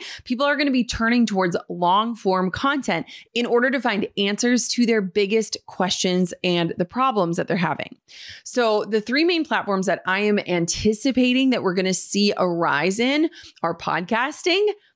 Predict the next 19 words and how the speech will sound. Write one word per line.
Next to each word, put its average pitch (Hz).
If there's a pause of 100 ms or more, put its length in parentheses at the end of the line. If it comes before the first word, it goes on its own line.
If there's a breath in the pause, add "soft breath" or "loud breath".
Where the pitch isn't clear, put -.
(100)
blogging, 202
and 185
YouTube 180
as 180
people 233
turn 214
to 214
this 180
more 180
long 175
form 175
content 262
in 185
order 185
to 208
gain 180
more 196
comprehensive 190 (120)
answers, 208